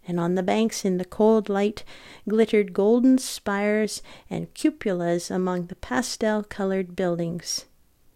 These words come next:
It was a dream city, described as music set in stone. The society to which the Benensons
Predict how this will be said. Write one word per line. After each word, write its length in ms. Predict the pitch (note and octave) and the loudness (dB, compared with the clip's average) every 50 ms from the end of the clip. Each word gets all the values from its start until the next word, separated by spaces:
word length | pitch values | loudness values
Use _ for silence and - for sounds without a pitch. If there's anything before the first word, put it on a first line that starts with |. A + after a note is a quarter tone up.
| _ - - | _ -2 0
It 220 | B3 C4+ C4 - | 0 0 0 -2
was 180 | A#3 G3+ - F#3+ | -6 -4 -2 -6
a 80 | E3+ | -6
dream 520 | - - F3+ F3 F#3 G3 G3 G3 F#3+ F#3+ F#3+ | -6 -6 -2 0 2 2 2 2 0 -2 -4
city, 500 | - - - G3 F#3 F#3+ F#3 F#3 F3+ - - - - - - - - - - | -6 -4 -4 -2 -2 -2 -4 -6 -8 -12 -20 -20 -20 -20 -20 -20 -20 -12 0
described 680 | - C#4+ C4 - - - - G#3+ G#3 G3+ G3+ G3+ G3+ G#3 | 2 2 2 2 -2 -4 -2 -2 0 0 -2 -2 0 0
as 300 | F#3+ F#3 F#3 F3 - - - - - _ _ _ - | 0 0 0 -2 -4 -8 -10 -20 -20 _ _ _ -2
music 580 | - A#3 A#3 B3 B3+ B3+ A#3+ G#3 A3+ A3 - - | 2 4 6 6 6 6 6 4 0 -4 -4 -8
set 400 | - - - - - - - - _ - | -8 -2 0 0 -2 -2 -4 -14 _ -8
in 220 | F3 E3+ D3+ D3+ | -6 -6 -6 -6
stone. 600 | - - - - - G3 G3+ F#3 E3 D3+ D3 D3 - - _ - - - - - - - _ - - _ - - _ _ _ _ _ _ _ _ _ _ _ _ _ _ _ _ _ _ _ _ _ _ _ _ _ _ _ _ _ _ _ _ _ _ _ _ _ - | -8 -10 -10 -8 -6 -4 -4 -4 -4 -6 -8 -12 -18 -20 _ -20 -20 -20 -20 -18 -20 -20 _ -20 -20 _ -20 -20 _ _ _ _ _ _ _ _ _ _ _ _ _ _ _ _ _ _ _ _ _ _ _ _ _ _ _ _ _ _ _ _ _ _ _ _ _ -2
The 100 | - C4+ | 0 0
society 760 | B3+ - - B3 - - D#4 D#4+ F4 F#4+ F4+ E4 C4+ C4 A#3 A3 | 2 2 0 -2 0 2 2 4 6 6 6 6 6 4 2 2
to 220 | - - G#3+ G3 | 0 0 0 0
which 320 | F#3 G3+ G#3 - - - - | 2 0 0 0 -2 -6 -6
the 100 | - F3+ | -6 -2
Benensons 880 | - F#3+ G3 A3 A#3 A3+ G#3+ G3 - - G3 F#3 F3+ F3 - - - | 2 4 4 6 6 4 2 0 0 -2 0 2 2 0 0 -4 -10